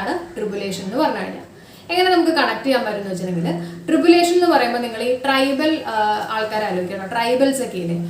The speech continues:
അവരെ ആലോചിക്കാം. അവരൊക്കെ ഒരുപാട് സഫറിങ്ങും കഷ്ടതയൊക്കെ അനുഭവിച്ചിട്ടുള്ള ആൾക്കാരാണ്, നമുക്കൊന്ന് കണക്ട് ചെയ്യാം. ഓക്കെ, ട്രിബുലേഷന്റെ സിനോണിം എന്താണ്? കഷ്ടത അല്ലെങ്കിൽ സഫറിങ്. അടുത്ത നോക്കാം, tyranny. tyranny എന്ന് പറഞ്ഞാൽ എന്താണ്?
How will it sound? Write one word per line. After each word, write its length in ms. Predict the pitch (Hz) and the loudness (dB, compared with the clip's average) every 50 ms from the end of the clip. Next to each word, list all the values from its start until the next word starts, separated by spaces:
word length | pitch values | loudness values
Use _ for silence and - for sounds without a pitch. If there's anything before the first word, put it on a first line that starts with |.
| - - - - - - | -8 -10 -12 -8 -2 0
അവരെ 200 | 269 277 269 254 - | 2 4 4 4 2
ആലോചിക്കാം. 380 | 196 185 175 170 175 170 - - - - - | 2 0 -2 -4 -4 -8 -8 -10 -12 -8 -4
അവരൊക്കെ 280 | 254 285 285 262 262 269 | -2 0 0 0 2 2
ഒരുപാട് 340 | 269 269 262 262 247 254 285 | 2 4 4 4 4 2 2
സഫറിങ്ങും 640 | 277 - 285 254 254 - 269 262 254 254 262 262 254 247 262 | 0 0 0 0 0 0 0 2 2 4 4 2 2 2 0
കഷ്ടതയൊക്കെ 460 | 247 - - 262 247 254 247 247 254 | -2 -2 0 0 2 2 2 2 0
അനുഭവിച്ചിട്ടുള്ള 540 | 247 233 214 214 220 214 - 214 214 220 220 | 0 -2 -2 -4 -4 -4 -4 -6 -4 -2 -2
ആൾക്കാരാണ്, 480 | 208 202 202 208 208 208 208 208 202 190 190 | -2 -2 -2 -2 -2 -2 -2 -2 -4 -4 -4
നമുക്കൊന്ന് 320 | 190 180 180 196 240 320 | -4 -2 -2 -2 -2 -2
കണക്ട് 460 | 359 - - - - 185 180 175 170 170 | -2 -2 -2 -2 -2 0 0 0 0 0
ചെയ്യാം. 180 | 170 175 170 - - - | -2 -2 -2 -2 -2 -2
ഓക്കെ, 140 | 214 - 277 269 - | 0 0 2 2 4
ട്രിബുലേഷന്റെ 560 | 269 - 262 262 262 262 262 262 311 311 302 302 302 | 2 4 6 6 8 8 8 8 6 4 2 2 2
സിനോണിം 360 | 269 269 269 269 269 277 277 | 2 2 2 2 2 2 2
എന്താണ്? 320 | 269 269 269 269 269 320 359 - 269 | 2 2 4 4 2 2 0 0 0
കഷ്ടത 360 | 240 208 202 208 - 247 247 | 0 0 0 0 0 2 2
അല്ലെങ്കിൽ 400 | 254 240 - - 208 226 277 349 - - - - - | 2 2 2 0 -2 -2 -2 -2 -2 -4 -6 -4 0
സഫറിങ്. 440 | 254 233 - - 247 208 180 175 - - - - - - - - - - - - | 0 0 0 0 -2 -2 -2 -4 -6 -8 -12 -14 -16 -18 -20 -20 -20 -20 -6 -2
അടുത്ത 200 | 269 311 320 349 | 0 0 2 2
നോക്കാം, 440 | 359 359 349 330 - - 320 370 415 415 - - - - | 2 2 2 2 2 0 0 -2 -2 -4 -6 -8 -4 -2
tyranny. 380 | 285 277 277 277 254 208 208 - - - - - - - | 0 2 2 2 2 2 -2 -6 -12 -16 -20 -20 -4 0
tyranny 280 | 262 269 269 285 285 285 302 | 4 4 6 4 4 2 2
എന്ന് 80 | 320 | 2
പറഞ്ഞാൽ 280 | 320 320 311 285 294 294 285 | 2 2 2 0 -2 -4 -2
എന്താണ്? 280 | 277 285 277 277 302 | 0 2 2 2 0